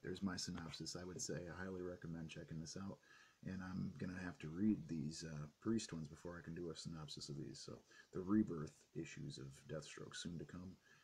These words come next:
Uh, I might do the Suicide Squad that I happen to also get. Pretty good sized fan of that, of the New fifty-two run. I probably read about, uh, I've read and I have about three volumes of that, so I might do a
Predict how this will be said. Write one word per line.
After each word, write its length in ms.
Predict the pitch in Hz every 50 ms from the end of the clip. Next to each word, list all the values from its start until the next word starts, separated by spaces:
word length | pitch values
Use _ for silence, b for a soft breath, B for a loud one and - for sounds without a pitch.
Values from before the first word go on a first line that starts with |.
| B B B -
Uh, 460 | 71 76 73 78 76 73 69 69 - -
I 40 | 76 85 90 90
might 160 | 85 69 62
do 200 | - 87 85 85
the 340 | 80 - 85 82 82 82 80 - - - - _ _ _ _ _ - - - - - _ _ _
Suicide 560 | - - - - 127 110 - - 71 69 -
Squad 320 | - - 82 78 78 76 -
that 100 | 76 73
I 140 | 76 - 82
happen 240 | - - 85 85 73
to 80 | 80 80
also 280 | 82 80 - - 78
get. 260 | 78 87 85 82 - B B B B B B B B -
Pretty 240 | - 101 90 76 76
good 100 | 80 -
sized 300 | - 78 80 80 - -
fan 180 | 87 87 87 87
of 60 | 82
that, 220 | 85 87 85 76 71 -
of 160 | 69 78 71
the 240 | 73 87 82 80 80 - - - -
New 140 | 90 87 80
fifty-two 520 | - - 78 - - 80 73 98 95 90
run. 240 | 87 87 87 87 87
I 100 | 87 87 85 76 71 - - - -
probably 280 | 107 90 82 85 85
read 240 | 85 85 87 90 87
about, 560 | 85 78 - - 87 85 85 82 80 80 76 - B B B B B B B _ _ _ _ _ - 80
uh, 300 | 80 76 76 78 76 71 73 -
I've 160 | 82 80 73 - - -
read 260 | 76 87 92 92 87 87
and 120 | 80 82
I 80 | 78 76 73 - 90 90
have 280 | 82 76 78 76 73 71 73 71 -
about 220 | - - - - - - - - -
three 300 | - 82 90 92 87 85
volumes 480 | 82 71 - - - 78 - - - -
of 60 | -
that, 200 | 101 - - -
so 100 | - -
I 140 | - 87 -
might 140 | 82 78 71
do 140 | 73 76 65
a 80 | 71